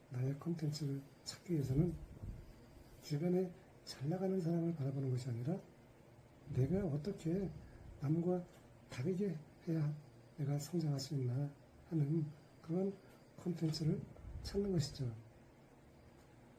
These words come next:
저 같은 경우도 마찬가지입니다. 내가 퇴직을 하고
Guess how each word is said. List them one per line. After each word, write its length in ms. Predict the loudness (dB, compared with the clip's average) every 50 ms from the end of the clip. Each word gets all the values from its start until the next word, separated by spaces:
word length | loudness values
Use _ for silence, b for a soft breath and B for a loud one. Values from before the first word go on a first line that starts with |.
| -20 -20 -20 -20 -20 -20 -20 -20 -18
저 140 | -4 -2 -2
같은 200 | -2 0 0 0
경우도 260 | 2 2 2 2 2
마찬가지입니다. 640 | 0 0 0 0 -2 -2 0 2 2 2 2 2 2 0 -2 -2 -4 -8 -12 -18 -20 -20 -20 -20 -20 -20 -20 -16 -14 -14 -12 -4
내가 180 | -2 0 0 0
퇴직을 380 | 2 4 4 6 6 6 6 6
하고 340 | 6 6 6 2 2 2